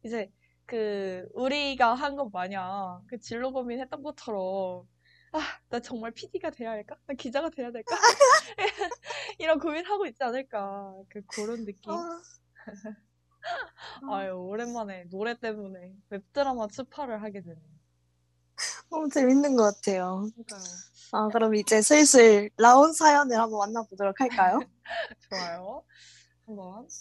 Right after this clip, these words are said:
Speaker 1: 읽어보겠습니다. 네, 안녕하세요. 미래에 대해 이야기를 나누다 보면 "너 진짜 피 맞아? 제이 같은데?" 이런 <laughs> 소리를 듣는 라온입니다. 네, 저는 대학교 일 학년 때 진로 대방황 및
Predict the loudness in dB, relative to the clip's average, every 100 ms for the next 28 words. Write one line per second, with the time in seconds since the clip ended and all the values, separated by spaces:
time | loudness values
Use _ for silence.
0 | -16 -14 -8 -6 -6 -10 -14 -20 -20 -20
1 | -20 _ _ _ _ _ _ _ _ _
2 | -14 -14 -14 -18 -16 -10 -6 -6 -6 -8
3 | -12 -10 -10 -12 -12 -8 -6 -6 -6 -8
4 | -8 -12 -14 -14 -14 -16 -16 -18 -16 -16
5 | -16 -10 -8 -8 -10 -12 -12 -12 -14 -12
6 | -12 -10 -10 -8 -8 _ _ -6 -4 -4
7 | -8 -10 -14 -14 -16 -10 -8 -8 -4 -4
8 | -2 -4 -6 -10 -18 -14 -12 -10 -12 -8
9 | -4 -4 -4 -8 -10 -4 -2 -2 -4 -10
10 | -18 -18 -16 -16 -16 -18 -12 -8 -6 -4
11 | -4 -4 -6 -8 -6 -6 -6 -8 -10 -10
12 | -12 -6 -6 -6 -8 -6 -4 -2 0 0
13 | -2 -4 -2 2 2 0 -6 -6 _ _
14 | _ _ -6 -6